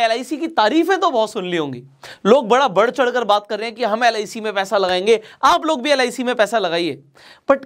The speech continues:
क्या किसी ने आपको ये बताया कि एलआईसी आने वाले टाइम में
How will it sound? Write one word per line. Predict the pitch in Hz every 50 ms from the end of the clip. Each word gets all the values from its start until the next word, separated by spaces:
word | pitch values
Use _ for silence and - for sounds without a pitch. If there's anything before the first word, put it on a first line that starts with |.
| -
क्या | - 254 277
किसी | 262 262 240 - 269
ने | 254 269
आपको | 262 269 247
ये | 202 165 185 214
बताया | 202 190 170 160 160 170 151 135 139 _ _ _ _ - _ -
कि | - 269 302 - - _ -
एलआईसी | 170 170 190 226 262 285 269 269 - 208 190 190 - - -
आने | 185 170 185 208
वाले | 214 214 208 208 202
टाइम | 196 - 160 165 170 160
में | 147 135 139 139 -